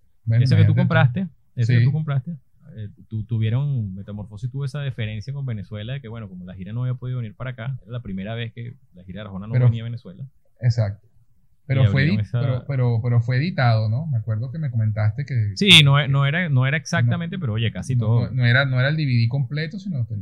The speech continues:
Speaker 1: sino estaba editado. Estaba
Speaker 2: Pero casi todo, casi
Speaker 1: pero
Speaker 2: todo.
Speaker 1: casi todo.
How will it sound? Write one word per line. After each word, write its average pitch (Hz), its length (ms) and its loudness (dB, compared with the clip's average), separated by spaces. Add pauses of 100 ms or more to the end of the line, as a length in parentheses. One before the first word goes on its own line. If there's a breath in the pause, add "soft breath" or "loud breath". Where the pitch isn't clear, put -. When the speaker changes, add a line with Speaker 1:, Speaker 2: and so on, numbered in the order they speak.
Speaker 1:
sino 104 200 -6
estaba 101 320 -6
editado. 98 500 -4 (400)
Estaba 95 300 -12
Speaker 2:
Pero 110 220 0
casi 107 240 -2
todo, 110 360 2
casi - 200 -8
Speaker 1:
pero 110 140 0
Speaker 2:
todo. 107 80 -2
Speaker 1:
casi 104 200 -4
todo. - 140 -20